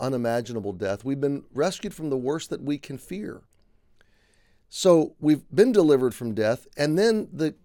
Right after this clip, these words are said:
the logic flows, and he says, "Wilt not thou deliver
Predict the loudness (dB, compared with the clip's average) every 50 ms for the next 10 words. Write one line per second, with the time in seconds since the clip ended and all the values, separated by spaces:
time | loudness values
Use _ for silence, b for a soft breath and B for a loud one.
0 | _ _ -6 -2 0 0 2 2 2 2 0 0 -2 -4 -6 -6 -8 -4 0 0
1 | 2 2 0 -2 -4 -6 -4 -4 -2 -4 -2 0 2 2 2 0 -2 -6 -6 0
2 | 2 4 4 4 2 -2 _ _ _ _ _ _ _ _ _ -8 -2 0 2 2
3 | 2 2 0 -2 _ _ _ -4 0 2 4 4 4 4 2 0 -2 -4 -2 0
4 | 2 2 2 2 0 -4 -4 -4 -6